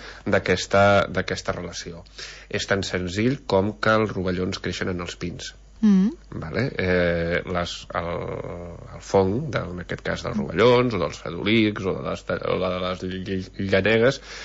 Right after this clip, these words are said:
Speaker 1: tenen micorrizes amb les arrels dels pins.
Speaker 2: Mhm.
Speaker 1: Val? Pues, això mateix.
Speaker 2: Una
Speaker 1: Però
Speaker 2: relació simbiòtica,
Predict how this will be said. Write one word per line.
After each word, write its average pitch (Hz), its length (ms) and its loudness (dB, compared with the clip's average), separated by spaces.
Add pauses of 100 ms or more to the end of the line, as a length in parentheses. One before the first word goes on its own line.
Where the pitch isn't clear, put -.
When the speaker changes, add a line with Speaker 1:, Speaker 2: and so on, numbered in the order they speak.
(200)
Speaker 1:
tenen 101 320 4
micorrizes 107 920 4
amb 90 220 0
les 87 100 2
arrels 85 380 0
dels 95 160 0
pins. - 440 -10 (280)
Speaker 2:
Mhm. 202 400 4
Speaker 1:
Val? - 160 -4 (460)
Pues, - 240 -14 (440)
això 95 220 -4
mateix. - 320 -8 (520)
Speaker 2:
Una 196 200 10
Speaker 1:
Però - 140 8
Speaker 2:
relació 202 240 4
simbiòtica, 196 580 6